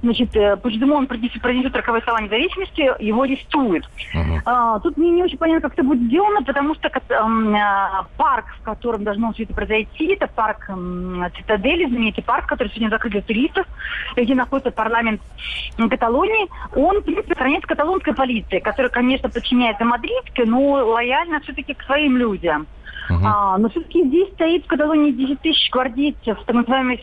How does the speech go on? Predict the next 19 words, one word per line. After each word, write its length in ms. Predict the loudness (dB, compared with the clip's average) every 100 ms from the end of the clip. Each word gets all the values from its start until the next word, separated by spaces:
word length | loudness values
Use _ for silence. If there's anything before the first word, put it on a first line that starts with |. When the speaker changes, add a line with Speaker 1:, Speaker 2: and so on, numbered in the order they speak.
| -4
Speaker 1:
Civil 200 | -2 0
Guard, 280 | 2 0 0 -4
э, 380 | -2 0 2 2
это, 100 | 0
то 120 | 0 -2
есть, 260 | -2 -2
эм, 220 | 0 0 -2
ну, 80 | -2
гражданская 480 | 0 0 -2 -4 -6
гвардия, 380 | -2 -2 -2 -4
так 140 | -6
называемая. 580 | -6 -2 0 2 0 -2 0
Speaker 2:
Мгм. 280 | 2 2 -2 -6 -4 -2 -2
Speaker 1:
И 120 | 0 0
они 240 | 0 -2
как 140 | -2 -2
раз 80 | -2
испанские, 720 | -2 2 2 0 -4 -6 -4
испанцы. 560 | 0 2 2 0 -2